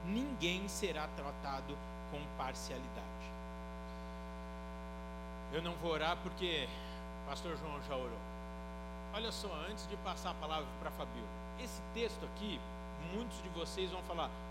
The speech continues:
"Nossa, leu um capítulo inteiro só pra que, no que eu vi aqui, o versículo vinte e um, ou melhor, o vinte, vai falar sobre os filhos, como deve tratar o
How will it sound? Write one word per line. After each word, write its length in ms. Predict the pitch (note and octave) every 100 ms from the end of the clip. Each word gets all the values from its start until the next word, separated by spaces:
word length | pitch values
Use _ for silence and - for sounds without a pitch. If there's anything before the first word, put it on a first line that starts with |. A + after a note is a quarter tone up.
| - G3
"Nossa, 240 | A#3+ -
leu 140 | F#3 A#3
um 200 | B3 G#3 G3+
capítulo 440 | F#3 F#3 F3+ G#3
inteiro 520 | F3+ - G3 A3+ F#3 - - - - -
só 280 | - A#3 -
pra 120 | A#3
que, 520 | G#3 F3+ G#3+ G3 E3+ D#3+ F3+
no 80 | F#3
que 140 | G3+
eu 100 | F#3 F3
vi 140 | G#3 F#3
aqui, 200 | F3+ A3
o 180 | G#3
versículo 480 | F#3+ F#3 - - F#3+ -
vinte 260 | G#3 F3+ F#3
e 40 |
um, 200 | G#3+ A3+ - - D#3
ou 80 | F3+
melhor, 300 | E3+ E3 F3
o 200 | D3+ B2+
vinte, 320 | D3+ A3+ G3 - - - - -
vai 160 | F3 F#3
falar 260 | F#3 F#3
sobre 340 | F#3 F#3 F3+ G3
os 140 | -
filhos, 360 | - G#3+ F3+ -
como 120 | F3 D#3+
deve 180 | F3 F3 -
tratar 280 | D#3 F3
o 60 | D#3